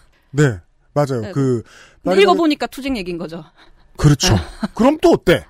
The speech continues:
Speaker 2: 어, 맞아요.
Speaker 1: 노조의 활동도 휴대폰이나 게임이나 과자나 <laughs>
Speaker 2: 음.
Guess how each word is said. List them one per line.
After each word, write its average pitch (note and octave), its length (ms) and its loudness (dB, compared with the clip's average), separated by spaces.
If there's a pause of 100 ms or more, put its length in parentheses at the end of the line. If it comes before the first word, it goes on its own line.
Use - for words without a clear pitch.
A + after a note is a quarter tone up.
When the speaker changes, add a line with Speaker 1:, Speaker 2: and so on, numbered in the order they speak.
Speaker 2:
어, A3 160 2
맞아요. F#3+ 540 0 (320)
Speaker 1:
노조의 G#3+ 400 4
활동도 F3+ 840 0 (380)
휴대폰이나 A3 640 0
게임이나 D#3+ 880 0 (340)
과자나 G#3+ 640 4 (180)
<laughs> D#3+ 160 2
Speaker 2:
음. G3 180 -10